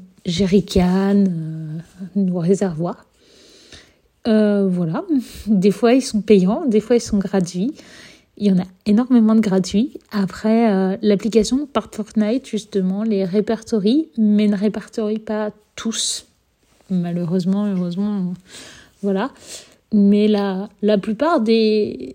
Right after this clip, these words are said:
des villes, finalement, enfin, en ont au moins un. Donc, euh, c'est, c'est pas mal. Ensuite, pour l'électricité, alors, euh,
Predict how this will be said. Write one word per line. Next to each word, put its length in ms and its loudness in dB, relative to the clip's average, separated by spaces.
des 240 0
villes, 580 2
finalement, 840 -2
enfin, 640 -6
en 200 4
ont 200 0
au 100 0
moins 280 0
un. 200 0
Donc, 480 -2
euh, 280 0
c'est, 560 -4
c'est 180 -4
pas 120 -2
mal. 200 -6
Ensuite, 600 0
pour 280 0
l'électricité, 1400 0
alors, 720 -2
euh, 360 -2